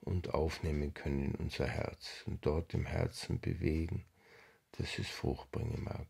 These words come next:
und durch das Herz nach deinem Willen weiterleiten, weiter fließen lassen zu all unseren Brüdern und Schwestern, diesseits und jenseits,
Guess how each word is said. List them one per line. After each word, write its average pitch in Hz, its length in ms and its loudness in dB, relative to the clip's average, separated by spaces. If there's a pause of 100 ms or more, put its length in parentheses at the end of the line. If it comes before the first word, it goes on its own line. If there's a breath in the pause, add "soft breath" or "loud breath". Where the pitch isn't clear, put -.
(120)
und 87 260 -4
durch 95 240 0
das - 300 -4
Herz 87 420 2
nach 78 260 0
deinem 78 440 4
Willen 78 340 2
weiterleiten, - 800 0 (720 loud breath)
weiter 80 340 0
fließen 82 540 0
lassen 80 400 0
zu - 180 0
all 71 220 2
unseren - 360 0
Brüdern 80 380 0
und - 120 -4
Schwestern, - 640 -6
diesseits - 540 -2
und - 100 0
jenseits, - 520 -6